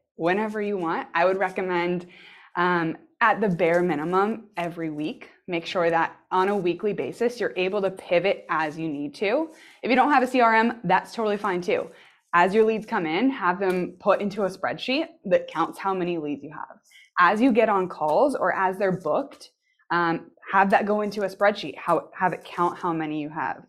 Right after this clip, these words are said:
As you take calls, have those closes go into a spreadsheet, have it count how many you have. All of a sudden, it's done for you. And now you can look at it again at a bare minimum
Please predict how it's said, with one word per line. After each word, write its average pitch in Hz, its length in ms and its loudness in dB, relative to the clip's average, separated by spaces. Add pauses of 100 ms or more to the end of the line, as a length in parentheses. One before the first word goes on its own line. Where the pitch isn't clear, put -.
As 214 300 2
you 247 140 6
take 269 280 4
calls, 240 540 6 (320)
have 165 160 4
those 208 160 2
closes 220 540 2
go 156 180 -2
into 180 220 -2
a 208 80 0
spreadsheet, 269 460 -2
have 160 160 -2
it - 100 -12
count 196 260 -4
how 214 80 -4
many 202 320 -4
you 185 80 -6
have. 185 400 -2 (300)
All 226 140 8
of 226 60 2
a 233 40 0
sudden, 202 420 2
it's 196 160 -6
done 185 240 2
for 160 300 -4
you. 269 380 2 (320)
And 208 140 0
now 214 120 -2
you 226 120 -4
can 214 420 -2
look 196 280 0
at 180 160 2
it 175 200 4
again 175 320 -2
at 156 140 -4
a - 20 -4
bare 185 360 2
minimum 175 420 -2